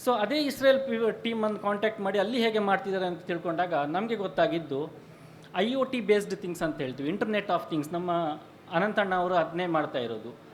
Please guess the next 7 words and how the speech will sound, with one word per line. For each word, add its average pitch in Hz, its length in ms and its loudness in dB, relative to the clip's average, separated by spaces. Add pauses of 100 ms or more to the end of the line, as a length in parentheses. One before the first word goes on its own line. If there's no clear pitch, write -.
(120)
ಆಟೋಮೇಷನ್, 185 600 0 (360)
ಆಟೋಮೇಷನ್ನಲ್ಲಿ 254 680 0
ಹೇಗೆ 240 260 0
ಮಾಡೋದು? 123 480 -2 (320)
ಸೆನ್ಸಾರ್ಗಳ 262 640 0
ಮುಖಾಂತರ 208 560 -2
ನಾವು 170 600 -2